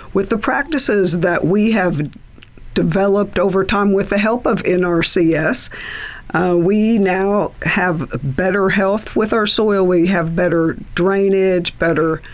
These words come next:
water holding capacity, higher organic matter, and just a lot of benefits. And our crops,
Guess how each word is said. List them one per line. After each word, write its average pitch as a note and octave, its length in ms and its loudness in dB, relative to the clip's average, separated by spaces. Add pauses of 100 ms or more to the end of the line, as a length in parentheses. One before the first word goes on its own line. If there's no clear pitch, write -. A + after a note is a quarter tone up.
(340)
water G3 300 0
holding G3 380 0
capacity, F#3+ 1040 0
higher F3 400 2
organic E3+ 640 0
matter, F3 360 0
and F3 140 2
just A#3 300 -2
a F#3 40 2
lot F#3+ 520 2
of E3+ 180 -2
benefits. F3 460 0
And F#3+ 100 0
our F3+ 160 0
crops, - 640 -2